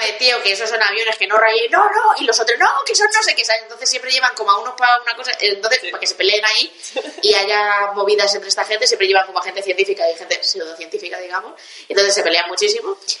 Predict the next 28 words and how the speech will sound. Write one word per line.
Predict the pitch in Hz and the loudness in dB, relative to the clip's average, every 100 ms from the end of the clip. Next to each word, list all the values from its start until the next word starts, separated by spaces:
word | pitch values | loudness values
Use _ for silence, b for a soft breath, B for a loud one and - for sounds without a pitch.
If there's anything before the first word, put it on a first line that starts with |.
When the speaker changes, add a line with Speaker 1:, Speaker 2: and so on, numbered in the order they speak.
| - | -10
Speaker 2:
<laughs> | 220 247 262 | -6 -4 0
Speaker 1:
Pero | 247 262 254 254 - - | 2 4 2 0 -2 0
cuando | 247 233 | 2 4
hablan | 220 220 | 2 2
de | 466 | -2
cosas | - 339 | -2 0
de | 311 | 0
fantasmas, | 302 269 262 262 - 320 466 - _ _ _ _ _ b b b | 0 0 2 0 0 -4 -4 -10 _ _ _ _ _ b b b
es | 196 202 | -2 0
verdad | 427 523 466 | 0 0 -2
que | 302 | 0
tampoco | 269 247 247 233 233 226 220 214 208 208 202 196 | 0 2 0 2 6 8 8 6 6 6 2 2
te | 233 | 2
dicen, | 220 214 208 202 - - | 4 2 2 0 -2 0
"Los | 247 | 0
fantasmas | 226 226 226 220 202 | 2 2 2 2 0
existen", | 202 - 190 - 165 156 B B B B | 0 2 2 0 -2 -6 B B B B
sino | - 240 233 | 0 2 2
que | 240 226 | 2 2
va | 254 311 | 2 2
una | 339 | -2
persona | 330 339 349 220 | 0 0 0 0
y | 208 | 2
cuenta | 240 269 | 2 2
su | 320 | 2
experiencia | 330 330 311 311 311 | 2 2 2 0 0
y | 302 | 2
tal, | 349 359 | 4 4